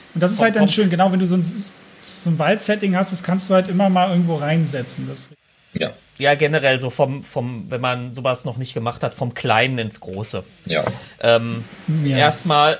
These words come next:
Speaker 2: erstmal vielleicht für die ersten Abenteuer irgendwie eine Region vielleicht nur definieren oder meinetwegen nur einen Ort, einen
Speaker 1: Nicht
Speaker 2: Dorf,
Speaker 1: mal.
Speaker 2: eine
Speaker 1: Nur ein
Speaker 2: Stadt.
Speaker 1: Dorf, nur ein Dorf.
Speaker 2: Ja.
Speaker 3: Die Ratte im Keller.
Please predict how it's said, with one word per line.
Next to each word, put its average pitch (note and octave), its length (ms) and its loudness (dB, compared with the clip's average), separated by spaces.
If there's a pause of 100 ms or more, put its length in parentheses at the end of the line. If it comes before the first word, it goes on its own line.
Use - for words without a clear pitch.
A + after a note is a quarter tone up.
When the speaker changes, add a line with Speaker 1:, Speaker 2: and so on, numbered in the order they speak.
(120)
Speaker 2:
erstmal C#3 600 4
vielleicht B2+ 520 0
für C3+ 100 -8
die A#2+ 100 -6
ersten B2 320 -4
Abenteuer A#2+ 560 -2
irgendwie C3 280 -10
eine A#2 160 -4
Region B2+ 500 0
vielleicht G2 320 -6
nur G#2 80 -6
definieren G#2 540 -6
oder A2 160 -2
meinetwegen B2 420 -2
nur C3 120 -4
einen A#2+ 140 -6
Ort, C3+ 420 2
einen A#2 80 -4
Speaker 1:
Nicht E3 120 0
Speaker 2:
Dorf, D3+ 300 2
Speaker 1:
mal. A2 60 -8
Speaker 2:
eine C#3 80 -4
Speaker 1:
Nur A3+ 80 0
ein C4+ 40 0
Speaker 2:
Stadt. G3 140 2
Speaker 1:
Dorf, A3 340 0
nur A3+ 160 0
ein A#3+ 100 0
Dorf. A3+ 320 2
Speaker 2:
Ja. D3+ 160 4
Speaker 3:
Die G2+ 80 0
Ratte D#3 220 2
im B2+ 260 -2
Keller. C3+ 360 -2